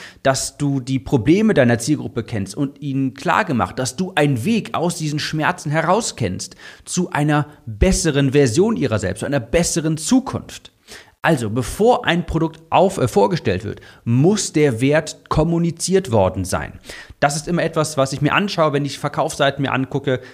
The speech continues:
Wird das Produkt einfach sofort dahingestellt, kontextlos, ohne den Wert aufzubauen, dann ist klar,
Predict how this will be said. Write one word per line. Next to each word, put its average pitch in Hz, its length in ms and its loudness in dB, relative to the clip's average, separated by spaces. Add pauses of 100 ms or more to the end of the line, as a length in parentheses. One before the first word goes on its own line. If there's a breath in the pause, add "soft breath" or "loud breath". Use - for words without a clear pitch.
(140)
Wird 156 220 2
das 151 160 0
Produkt 156 240 -2
einfach 135 240 0
sofort 151 480 0
dahingestellt, 160 800 4 (400)
kontextlos, 156 960 0
ohne 170 240 2
den 123 180 4
Wert - 260 4
aufzubauen, 139 720 2 (400 loud breath)
dann 131 140 2
ist - 260 -6
klar, 131 480 0